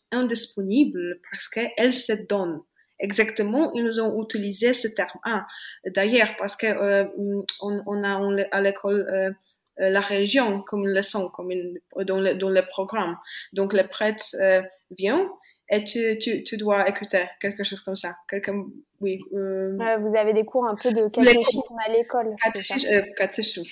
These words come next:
Speaker 1: Si ce sera, euh, catéchisme, ce, ce sera mieux, mais c'est juste, euh, c'est juste propaga-, euh, p-, propa-, propaganda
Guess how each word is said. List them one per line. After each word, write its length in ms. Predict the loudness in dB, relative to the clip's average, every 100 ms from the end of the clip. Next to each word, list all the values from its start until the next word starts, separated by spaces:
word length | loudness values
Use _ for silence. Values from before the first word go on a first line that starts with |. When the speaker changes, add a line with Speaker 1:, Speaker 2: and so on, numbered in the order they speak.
| -16 -4
Speaker 1:
Si 160 | 2 4
ce 140 | 4
sera, 420 | 4 2 2 4 4
euh, 80 | 4
catéchisme, 560 | 2 0 2 6 6
ce, 220 | 4 0
ce 160 | 0 -2
sera 240 | -2 -2
mieux, 240 | 2 4 4
mais 140 | 2
c'est 180 | 4 4
juste, 320 | 6 4 4
euh, 320 | 2 2 2 2
c'est 180 | 4
juste 240 | 6 4 0
propaga-, 480 | -2 0 0 2 2
euh, 180 | 4 2
p-, 500 | 0 2 4 4 2
propa-, 380 | -2 -2 0 -2
propaganda 800 | -2 -2 -2 -2 0 2 0